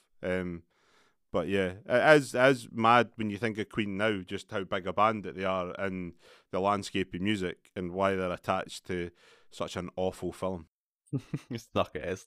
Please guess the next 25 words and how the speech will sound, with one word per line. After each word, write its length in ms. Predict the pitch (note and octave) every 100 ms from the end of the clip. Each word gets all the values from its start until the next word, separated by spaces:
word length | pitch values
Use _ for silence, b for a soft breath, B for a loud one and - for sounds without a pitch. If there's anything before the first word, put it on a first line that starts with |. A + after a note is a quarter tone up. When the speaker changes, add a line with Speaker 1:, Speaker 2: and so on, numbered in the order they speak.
| -
Speaker 2:
it's 220 | D#3 -
not 120 | G3
awful. 460 | D3+ G2 G#2+ G2 F#2 B B B B B
I 60 | -
mean, 120 | A#2+
in 120 | B2
some 160 | - C#3+
parts 320 | - G2 D2+
I, 140 | F#2 F2+ -
I, 200 | F2+ F2
I, 200 | - F2 -
I 80 | F2+
can 200 | - G#2+
kind 260 | - G2 F#2
of 80 | F2
agree. 240 | F2 F2+
There's 320 | G2 - - b b b b b b b b _
certain 380 | _ - A#2 -
scenes. 320 | - G2+ G#2 - b b b - - _ -
Everything's 440 | D#3 G#3+ B3 G#3+
very 220 | D#3 F3
red 300 | A#2+ G2+ C3+
in 60 | E3
this 140 | D#3+
film. 360 | - E3+ E3 D#3+